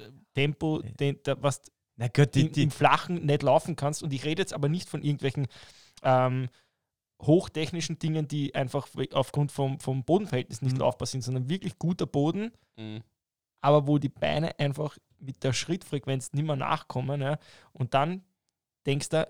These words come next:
Speaker 1: hey, ich hab einen niedrigen Puls, ich könnte noch viel schneller laufen, aber es geht einfach nicht. Und das ist motorisch so limitiert. Das ist dasselbe wie beim,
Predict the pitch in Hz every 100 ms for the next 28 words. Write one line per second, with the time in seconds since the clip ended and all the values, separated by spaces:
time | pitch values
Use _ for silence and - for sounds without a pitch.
0 | - - 131 156 - 135 139 _ - 135
1 | 170 190 170 147 - 147 220 233 147 -
2 | 147 147 - - 180 247 - 143 139 135
3 | 139 - 170 220 _ - 120 135 - 135
4 | 190 - 135 120 - - 123 120 - -
5 | 135 151 131 139 156 139 - 165 156 -
6 | 160 135 127 - 131 180 - 120 - 117
7 | 143 143 160 143 139 143 139